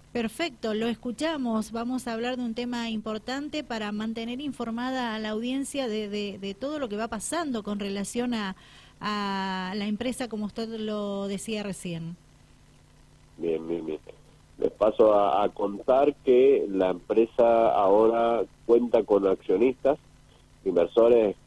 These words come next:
Speaker 2: eh, dentro del país. O sea, siempre mantenemos la, el lineamiento del capital nacional y, eh, no, le abrimos las puertas a inversores de la provincia de Neuquén puntualmente,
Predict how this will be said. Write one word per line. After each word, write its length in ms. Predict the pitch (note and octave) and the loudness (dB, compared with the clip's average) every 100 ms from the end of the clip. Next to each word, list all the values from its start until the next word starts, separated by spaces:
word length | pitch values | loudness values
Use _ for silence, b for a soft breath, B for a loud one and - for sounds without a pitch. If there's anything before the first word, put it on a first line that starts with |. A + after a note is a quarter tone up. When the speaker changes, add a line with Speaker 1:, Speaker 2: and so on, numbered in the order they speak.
| - | -2
Speaker 2:
eh, 400 | G2 F2+ F2+ E2 F2 | 2 4 2 0 2
dentro 340 | F#2+ G#2+ A2 G2+ | 2 4 4 4
del 100 | E2+ | 4
país. 320 | F2 A2 D#3+ - | 4 4 2 -6
O 60 | - | -10
sea, 220 | - F2+ - | -2 0 0
siempre 300 | G#2 F#2+ G2+ | 0 2 2
mantenemos 580 | G2 G2 F2+ F#2+ G2 G2 | 2 2 0 0 2 2
la, 320 | F#2+ F2+ F2 D2+ | 4 2 2 0
el 80 | F2 | 0
lineamiento 580 | F#2 F2 F2+ G2+ G2+ G2 | 0 0 2 0 2 4
del 280 | F2 E2 - | 4 0 -4
capital 680 | F2 E2+ - G2 F#2+ F#2 F2+ | -4 -4 0 0 0 -4 -2
nacional 540 | F#2 - F#2 G#2 E3+ - _ b b b b _ A2 | -4 -2 0 0 -2 -6 _ b b b b _ 2
y, 380 | B2 C#3+ D#3 - | 4 6 4 4
eh, 540 | A2 F#2+ F2+ F2+ F2+ - | 2 2 0 0 -2 -6
no, 320 | G2+ G2 - - - F2+ | 0 0 0 -6 -12 2
le 180 | F#2 | 4
abrimos 380 | F#2 F#2+ A2 A#2+ | 4 6 6 6
las 140 | A2 - | 4 2
puertas 680 | B2 B2 - B2+ B2 A2 | 2 4 4 4 4 2
a 220 | G2+ F#2+ F#2+ | 2 2 2
inversores 840 | F2 F2 A#2 A#2+ B2 A2+ G2+ F2+ _ - _ _ _ _ | 0 0 2 6 8 8 6 2 _ -20 _ _ _ _
de 320 | - G2 F#2 E2+ | 2 4 4 2
la 180 | F2+ | 0
provincia 720 | - G2 A2 A2+ A2+ G#2+ G2+ F#2+ | 4 6 6 6 4 6 4 4
de 200 | G2 F#2+ | 4 6
Neuquén 460 | G2 F#2 B2 B2+ | 4 4 4 2
puntualmente, 840 | B2+ G#2+ - G#2+ A2 B2 - D3+ | 2 -2 2 2 4 2 2 0